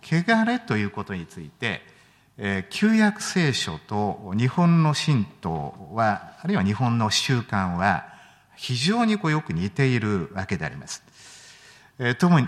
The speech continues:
えー、共にですね、これを不潔、汚れということではない。不潔ということではないんですね。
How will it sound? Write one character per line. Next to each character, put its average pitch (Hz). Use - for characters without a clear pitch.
え 117
ー、 104
共 196
に 220
で 135
す -
ね、 82
こ 120
れ 131
を 113
不 -
潔、 -
汚 170
れ 262
と -
い 101
う 95
こ 110
と 113
で 98
は 76
な 82
い。 -
不 -
潔 202
と 185
い 160
う 147
こ 143
と 123
で 113
は 85
な 113
い 143
ん 92
で 69
す -
ね。 135